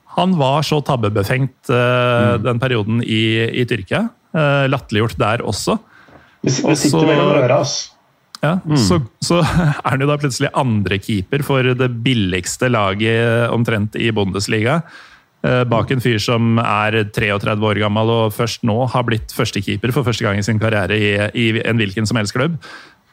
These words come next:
Speaker 2: Mm.
Speaker 1: Der er han heller ikke førstevalget. Han fikk debuten sin i cupen hjemme mot et lag fra andre nivå.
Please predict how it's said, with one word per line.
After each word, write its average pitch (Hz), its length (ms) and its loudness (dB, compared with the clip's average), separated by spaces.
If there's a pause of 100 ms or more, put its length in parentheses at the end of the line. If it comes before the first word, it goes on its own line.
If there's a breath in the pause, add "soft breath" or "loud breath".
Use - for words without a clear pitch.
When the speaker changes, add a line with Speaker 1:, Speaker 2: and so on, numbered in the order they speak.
Speaker 2:
Mm. 113 220 2
Speaker 1:
Der 131 240 2
er 147 120 0
han 135 120 0
heller 123 260 2
ikke 127 160 -2
førstevalget. 123 540 0
Han 180 120 2
fikk 151 200 -2
debuten 127 360 2
sin 131 160 0
i 139 40 0
cupen - 420 -4
hjemme 151 160 2
mot 113 160 0
et 123 100 0
lag 110 220 0
fra 120 240 -2
andre 104 340 2
nivå. 117 360 2